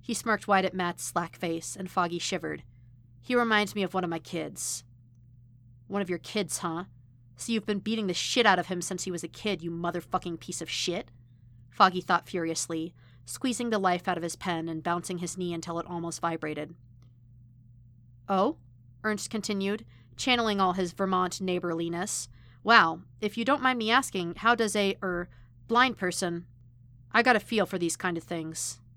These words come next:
The old man cut him off. Ernst was quiet, no doubt collecting the fragments of his sanity. "Did you used to work on bots?"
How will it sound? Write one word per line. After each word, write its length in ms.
The 100
old 160
man 240
cut 200
him 120
off. 400
Ernst 300
was 100
quiet, 420
no 160
doubt 200
collecting 380
the 40
fragments 480
of 60
his 100
sanity. 500
"Did 180
you 60
used 220
to 80
work 240
on 100
bots?" 560